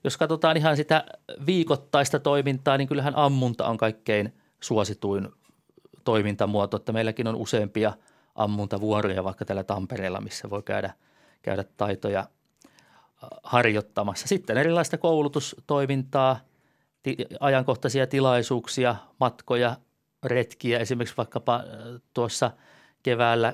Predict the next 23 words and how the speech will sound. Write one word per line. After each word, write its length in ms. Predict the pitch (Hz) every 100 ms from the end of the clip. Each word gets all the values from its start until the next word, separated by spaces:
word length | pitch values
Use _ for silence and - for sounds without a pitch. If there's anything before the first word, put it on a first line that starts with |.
| -
kävimme 320 | 117 117 117
eduskunnassa 840 | 120 117 - - 117 113 - 117 - -
puolustusvaliokunnan 880 | 120 113 - - 113 113 113 117 110
puheenjohtajaa 880 | 110 113 104 104 - 107 104 101 - _ _ - - _ -
tapaamassa 640 | 101 - 101 95 - 104
ja 80 | 101
hänelle 360 | 104 101 101
vähän 300 | 104 101 107 - _ _ -
terveisiä 580 | 135 127 123 110 120
viemässä 380 | 113 107 104 -
ja 60 | 110
kuulemassa 560 | 123 107 107 - 107 -
ajankohtaisia 760 | 120 107 98 101 - - 104 95 _ - _ _ -
asioita. 600 | 110 110 101 98 104 104 -
Ja 60 | 113
sotilaille 440 | 151 139 113 131
tietysti 300 | 156 156 - -
tärkeä 320 | 165 143 156
on 60 | 151
maastotoiminta, 920 | 156 135 - 143 135 127 123 - 123 - _ _ _ -
elikkä 220 | 117 127 123
jo-, 120 | 123
jotoksia 640 | 123 117 120 - 120 113